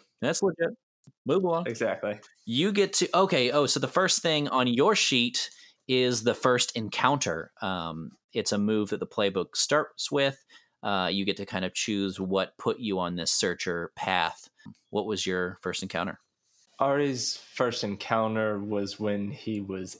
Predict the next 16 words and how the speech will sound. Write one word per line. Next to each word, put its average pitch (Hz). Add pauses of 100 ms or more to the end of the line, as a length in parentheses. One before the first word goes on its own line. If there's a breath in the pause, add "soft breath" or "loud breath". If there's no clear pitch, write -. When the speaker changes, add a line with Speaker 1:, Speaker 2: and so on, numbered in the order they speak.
Speaker 2:
eight 98
years 101
old. 104
He 104 (340)
followed 123
a 101
sprite, -
a, 92 (480)
a 104
will-o'-the-wisp, 101 (540)
off 104
into 98
this 98
other 98
world, 98 (520)
leaving 101